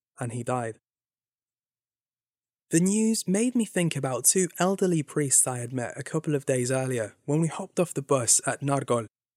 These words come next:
a coastal town where the formerly sizable Parsi population has dwindled to just a few families.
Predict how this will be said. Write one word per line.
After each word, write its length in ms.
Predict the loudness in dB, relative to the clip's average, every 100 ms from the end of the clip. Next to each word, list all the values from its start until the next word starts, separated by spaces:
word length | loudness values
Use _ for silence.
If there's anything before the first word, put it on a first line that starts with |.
| -14
a 80 | -6
coastal 420 | -2 0 0 2
town 400 | 2 2 -2 -2
where 120 | -2
the 60 | -4
formerly 640 | -4 0 0 0 0 0
sizable 560 | 2 2 0 0 0 -2
Parsi 380 | -2 -4 -4
population 640 | -4 -6 -4 -4 -4 -8 -6
has 140 | -4
dwindled 420 | -2 0 0 -2
to 140 | -4 -4
just 380 | -4 0 0 -2
a 60 |
few 280 | -8 -6 -6
families. 580 | -4 -6 -4 -6 -6